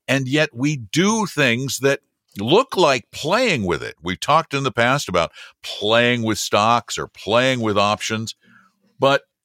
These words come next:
lately, there have been a lot of people just playing around with interest rates, uh, trying to determine whether you should, what kind of interest-bearing securities you can own,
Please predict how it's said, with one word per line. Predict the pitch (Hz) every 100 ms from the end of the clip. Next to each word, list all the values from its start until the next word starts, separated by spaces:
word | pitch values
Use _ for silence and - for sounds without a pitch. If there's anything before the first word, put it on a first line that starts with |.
| -
lately, | 110 147 254 214 120 80 78 - _ _
there | - 175
have |
been | 226
a | 233
lot | 214
of | -
people | 175 143
just | 110 -
playing | - - 185 254 202 127
around | 95 92 113 165 180 135 80 67 64 - _ - -
with | 113 131 -
interest | 160 180 - 107 - 95
rates, | 90 87 78 - - - 95
uh, | 113 -
trying | - 139 185 214 208
to | 190
determine | 175 160 156 143 127 117 - - -
whether | 101 113 127 123 117
you | 104 101
should, | - 92 73 - -
what | 92 101
kind | - 92 98
of | 92 76 - _ _ _ _ _ _ _ _ _ -
interest-bearing | 120 131 - 123 - 90 101 113 117 113
securities | - 95 - 127 139 131 104
you | 120
can | 117 110
own, | 113 117 117